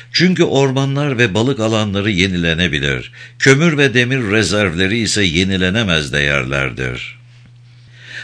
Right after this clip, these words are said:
Bugün Avustralya'nın yanı sıra diğer birçok ülke çevresini tüketiyor olmasına rağmen Avustralya bir takım nedenlerden dolayı bu konuda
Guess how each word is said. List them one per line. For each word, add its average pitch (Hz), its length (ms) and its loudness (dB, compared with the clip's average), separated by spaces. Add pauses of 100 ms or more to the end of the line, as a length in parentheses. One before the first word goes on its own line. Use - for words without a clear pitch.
(100)
Bugün 185 300 -4
Avustralya'nın 156 760 -2
yanı 85 300 -2
sıra 73 300 -4
diğer 120 300 -2
birçok 135 380 -2
ülke 78 320 -2
çevresini 123 600 0
tüketiyor 120 480 -2
olmasına 101 640 -2
rağmen 73 420 -2 (280)
Avustralya 139 760 0
bir 139 180 -2
takım 131 320 -4
nedenlerden 104 800 0
dolayı 78 400 -2
bu 143 120 -4
konuda 80 540 -2